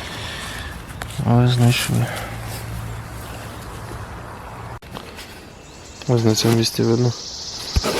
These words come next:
Багато хто позбирав сироїжки, але мої мене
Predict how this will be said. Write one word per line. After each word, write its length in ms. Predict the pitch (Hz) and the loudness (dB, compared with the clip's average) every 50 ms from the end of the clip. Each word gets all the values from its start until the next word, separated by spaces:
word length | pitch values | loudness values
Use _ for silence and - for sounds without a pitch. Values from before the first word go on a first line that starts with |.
| - - | 0 -2
Багато 380 | 117 120 117 117 113 - - 120 | -2 -4 -2 -2 -2 -2 -4 -6
хто 200 | - - 127 117 | -2 0 0 0
позбирав 580 | - - 117 117 120 123 117 113 113 113 113 | 2 0 0 2 4 4 6 6 6 4 2
сироїжки, 600 | - - 117 120 117 123 143 151 - - - 131 - - - - - - - - - - - - - - - - - - - - - 104 - 123 | 2 4 6 6 8 6 6 4 2 0 -2 -2 -2 -2 -4 -2 2 2 2 2 0 -2 -4 -4 -4 -6 -6 -8 -6 -6 -4 -2 -2 -2 0 0
але 160 | 117 117 123 | 2 4 4
мої 300 | 127 123 117 113 113 117 | 6 6 6 6 6 6
мене 300 | 120 120 113 113 117 | 6 8 8 6 6